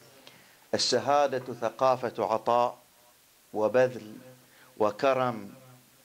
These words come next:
ويقابل هذه الثقافة ثقافة البخل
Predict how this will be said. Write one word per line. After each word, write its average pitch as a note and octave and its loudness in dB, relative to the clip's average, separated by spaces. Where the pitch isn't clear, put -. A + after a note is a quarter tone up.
ويقابل B2 2
هذه A2+ 0
الثقافة B2 -2
ثقافة A#2+ 0
البخل G#2+ -8